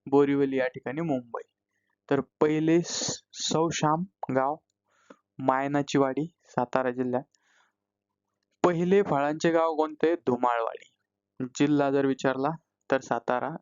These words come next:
जिल्हा एखाद वेळेस विचारेल, पण तरी लक्षात ठेवायचाच, कारण जिल्हा पण विचारू शकते की सातारा जिल्ह्यातील पहिले फळांचे गाव, म्हणजे सातारा जिल्ह्यातील नाही, ते राज्यातीलच होतं, ठीक आहे, किंवा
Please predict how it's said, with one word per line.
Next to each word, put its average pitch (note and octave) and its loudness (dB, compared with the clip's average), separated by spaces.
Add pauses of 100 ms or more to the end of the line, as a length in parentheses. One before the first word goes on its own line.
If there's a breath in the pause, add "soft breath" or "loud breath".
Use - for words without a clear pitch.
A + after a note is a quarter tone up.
(200)
जिल्हा C#3+ 4
एखाद C#3+ 0
वेळेस C#3 2
विचारेल, C#3 2 (460)
पण D#3+ 2
तरी F3+ 2 (240)
लक्षात D3 0
ठेवायचाच, C#3+ -2
कारण C3+ -2 (140)
जिल्हा C#3 0
पण C#3 -2
विचारू C#3 2
शकते - -6
की C#3 -2
सातारा C3 0
जिल्ह्यातील C3 0
पहिले B2+ -2 (1120)
फळांचे C#3 0
गाव, C3 2
म्हणजे C#3 -4
सातारा D3+ 0
जिल्ह्यातील E3 2
नाही, D#3 2
ते E3+ 2 (480)
राज्यातीलच C3+ 0
होतं, C3 0 (480)
ठीक D3 -2
आहे, D3+ -2 (360)
किंवा C3 2